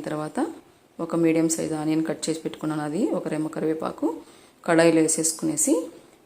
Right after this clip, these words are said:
ఈ ఆనియన్స్ కలర్ మారేంత వరకు వేయించుకుందామండి. అంటే గోధుమ కలర్ రావాలి,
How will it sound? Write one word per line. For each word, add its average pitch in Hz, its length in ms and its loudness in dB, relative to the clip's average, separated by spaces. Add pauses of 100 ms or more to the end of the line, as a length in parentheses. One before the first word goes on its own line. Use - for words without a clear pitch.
ఈ 180 80 -2 (120)
ఆనియన్స్ 196 360 4 (100)
కలర్ 175 300 4
మారేంత 156 340 0
వరకు 160 220 -2
వేయించుకుందామండి. 160 880 0 (220)
అంటే 170 140 0
గోధుమ 165 380 4
కలర్ 165 160 2 (120)
రావాలి, 156 300 0